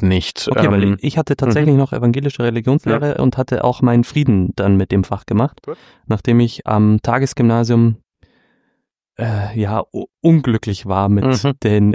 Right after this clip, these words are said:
Speaker 2: dem Lehrkörper.
Speaker 1: Mhm, mhm.
Speaker 2: <laughs> Genau, und
Speaker 1: Ja.
Speaker 2: am Abendgymnasium war das ein Traum. Ich hab dann sogar mündliches Abi in Religion
Speaker 1: Aha.
Speaker 2: gemacht. Ähm, genau,
Speaker 1: Ich
Speaker 2: aber
Speaker 1: muss mal kurz sagen, dass ich Lehrer bin. Ähm, nein, der Begriff Lehrkörper bezeichnet die Gesamtheit aller Lehrkräfte einer Schule.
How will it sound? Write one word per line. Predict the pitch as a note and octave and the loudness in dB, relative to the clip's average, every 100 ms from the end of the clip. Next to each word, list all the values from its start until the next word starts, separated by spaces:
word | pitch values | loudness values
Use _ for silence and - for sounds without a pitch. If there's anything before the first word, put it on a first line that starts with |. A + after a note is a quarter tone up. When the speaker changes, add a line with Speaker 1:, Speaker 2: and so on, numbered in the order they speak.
| - | -2
Speaker 2:
dem | - G#2+ G#2 | -2 0 2
Lehrkörper. | G#2 A#2+ - - F2+ - - - C#3 C3 | 2 0 -2 -4 -4 -4 -4 -4 -8 -14
Speaker 1:
Mhm, | D3 - | -4 -4
mhm. | C#3 - - C#4+ - | -2 -4 -2 -2 -4
Speaker 2:
<laughs> | _ _ - D#4+ D#4+ B3+ - | _ _ -16 -14 -14 -12 -6
Genau, | A2+ G#2+ | -2 0
und | A2+ | 0
Speaker 1:
Ja. | A2+ | 0
Speaker 2:
am | A2+ | 2
Abendgymnasium | A#2+ C#3 A#2+ A#2 A#2 A2+ | 2 2 2 2 2 2
war | A2 | 2
das | A2 A2 - | 0 -2 -4
ein | A#2 A#2 | -2 0
Traum. | - C3+ C#3 | 2 2 2
Ich | C3+ | 0
hab | - | -2
dann | A2+ | -2
sogar | A2 A2 A2+ A#2 | 0 -2 0 2
mündliches | B2+ D#3 B2+ - - | 2 0 -4 -8 -8
Abi | C3+ C#3+ G#2 | -4 -2 0
in | F#2+ F2+ | 0 0
Religion | F#2 F#2 - F#2 | -4 -8 -6 -4
Speaker 1:
Aha. | F#2+ | -2
Speaker 2:
gemacht. | A#2 A#2+ _ _ - - - | -2 -4 _ _ -20 -14 -4
Ähm, | G2+ G2 | 0 0
genau, | D3+ B2 | -4 -4
Speaker 1:
Ich | G#2+ | 0
Speaker 2:
aber | G#2+ | 0
Speaker 1:
muss | C3 | 0
mal | B2+ | 0
kurz | C3 - | -2 0
sagen, | C3 | 2
dass | B2+ A2+ | 2 0
ich | |
Lehrer | A2+ C3 C#3 | 2 2 2
bin. | D3 C#3+ | 0 0
Ähm, | B2+ A#2+ A#2 - | 0 0 -2 -2
nein, | A2 G#2+ | 0 2
der | G#2+ G2 | 2 0
Begriff | B2 B2 - | 0 -2 0
Lehrkörper | A2+ A2 C3 - C3 A#2 A2+ | 2 4 4 2 -2 -2 -2
bezeichnet | A2 A2 G#2 A2 | 0 0 0 -2
die | G#2 | -4
Gesamtheit | G2+ G#2+ A2+ A#2 | -4 -4 -2 0
aller | G#2 G2 | 0 0
Lehrkräfte | G#2+ A2+ G#2 - | -2 -2 -6 -2
einer | G#2 G2+ | -2 -2
Schule. | - B2 B2+ | -4 -4 -4